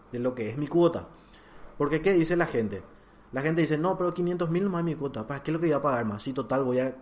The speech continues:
voy a cancelar nomás luego el mismo, en el mismo tiempo", te dice. Pero, eh, hay una metodología que se llama bola de nieve, que justamente en el próximo webinar que queremos armar, vamos a mostrar esa metodología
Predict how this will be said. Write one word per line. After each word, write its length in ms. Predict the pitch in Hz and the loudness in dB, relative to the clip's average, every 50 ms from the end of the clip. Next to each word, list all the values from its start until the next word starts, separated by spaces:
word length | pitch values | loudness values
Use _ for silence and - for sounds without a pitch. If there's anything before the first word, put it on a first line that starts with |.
| - - - | -16 -8 -6
voy 120 | 113 117 | -4 -4
a 60 | 120 | -2
cancelar 420 | - 139 135 - 147 127 120 117 123 | -4 -4 -2 -2 -2 0 0 0 -2
nomás 220 | 131 127 117 117 | -2 -2 -4 -4
luego 200 | 120 113 110 113 | -2 0 0 0
el 120 | 113 113 110 | 0 0 0
mismo, 340 | 107 113 127 123 120 110 - - - - | -2 -2 -2 -4 -6 -6 -8 -14 -16 -14
en 200 | 110 113 117 120 | -12 -10 -8 -6
el 120 | 120 117 | -6 -4
mismo 300 | 113 113 110 120 139 135 | -4 -4 -4 -4 -4 -4
tiempo", 340 | 131 - 147 156 156 147 127 | -2 0 0 0 0 0 -2
te 100 | 101 98 | -2 -2
dice. 180 | 87 - - - - - - - - - - - - - - - - - | -2 -2 -2 -4 -8 -10 -12 -12 -14 -14 -18 -20 -20 -20 -20 -20 -6 0
Pero, 480 | - 165 190 208 226 214 - - - - - - - - - - | 2 4 6 6 4 2 0 -6 -14 -18 -20 -20 -20 -20 -16 -8
eh, 260 | 123 127 127 127 127 - | -4 -2 -2 -2 -2 0
hay 120 | 143 151 160 | 2 2 2
una 180 | 175 185 185 | 2 2 0
metodología 840 | 190 196 196 185 185 202 196 196 196 196 190 165 - - 131 131 131 | 0 0 0 0 2 2 2 2 2 2 2 0 0 0 0 0 0
que 100 | 147 151 | 0 -2
se 140 | 147 160 135 | -2 -2 0
llama 240 | 127 120 127 135 127 | 0 0 0 -2 -2
bola 300 | 113 113 123 131 139 147 | 0 0 0 2 2 0
de 80 | 151 | 0
nieve, 400 | 139 120 113 107 104 110 120 127 - - - - - - - - - - | 0 0 -2 0 0 -2 -4 -6 -10 -12 -14 -14 -14 -16 -14 -14 -12 -8
que 100 | - 131 | -8 -6
justamente 720 | - 147 156 156 170 147 135 131 131 127 143 143 139 - 135 | -6 -4 -2 -2 -2 0 0 -2 -2 0 0 -2 -2 -4 -6
en 100 | 135 139 | -6 -4
el 100 | 127 110 | -6 -6
próximo 880 | - - - - 165 175 170 - - - 180 175 175 185 185 175 - - - - | -8 -10 -4 0 0 0 0 -4 -6 -4 -2 -2 -2 -2 -4 -4 -8 -10 -14 -4
webinar 480 | - 147 151 147 147 147 131 123 120 120 | 0 0 2 2 2 0 0 0 -2 -2
que 120 | 117 135 | -4 -4
queremos 400 | 127 143 127 113 113 123 131 135 | -4 0 0 0 0 -2 -4 -6
armar, 400 | 143 147 139 113 110 110 110 113 - - - - - - - - - - | -4 -4 -2 -2 -2 -2 -2 -4 -6 -10 -12 -14 -16 -18 -18 -14 -8 -4
vamos 240 | 110 127 147 147 | -4 -2 -2 0
a 100 | 160 156 | 2 2
mostrar 480 | 156 160 151 156 - - - 147 180 185 | 2 2 0 -2 -2 0 2 4 4 4
esa 160 | 151 - 143 131 | 4 2 0 0
metodología 880 | 131 131 131 127 - 139 139 139 139 131 - - 107 107 113 127 131 | 0 -2 0 0 2 2 2 2 2 0 -2 -2 -4 -4 -4 -4 -6